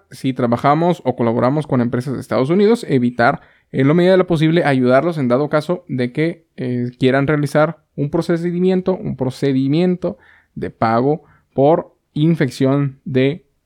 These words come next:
ransomware. Y nada, estimado, pues, nuevamente quiero agradecerte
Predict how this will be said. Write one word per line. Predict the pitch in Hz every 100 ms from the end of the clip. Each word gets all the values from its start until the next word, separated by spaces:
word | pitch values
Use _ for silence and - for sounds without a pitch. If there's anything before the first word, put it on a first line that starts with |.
| _
ransomware. | 117 123 107 - - - - _ _ _ _ _ _ _ _ _ _ _ _ _ _ _ _ -
Y | 147
nada, | 196 151 - - _ _
estimado, | 175 - 139 170 196 165
pues, | 131 123 _ _ -
nuevamente | 214 226 208 139 127
quiero | 139
agradecerte | 156 143 135 170 175 190 214 233